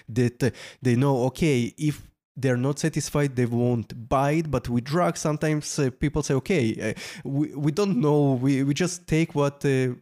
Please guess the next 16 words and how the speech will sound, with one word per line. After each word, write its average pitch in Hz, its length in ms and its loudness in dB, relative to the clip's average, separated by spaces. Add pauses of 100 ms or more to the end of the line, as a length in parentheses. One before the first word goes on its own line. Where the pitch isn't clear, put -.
(140)
the 120 160 -10
doctor 123 320 -2
prescribes, 135 680 0
we 117 80 2
just 127 260 -2
take 135 220 -2
what 131 220 -2
we 131 80 0
see 131 320 2
on 123 200 2
the 120 60 -2
counter." 139 640 0
So, 120 200 0
mm, 120 280 -2
it's - 300 -4
a, 123 160 4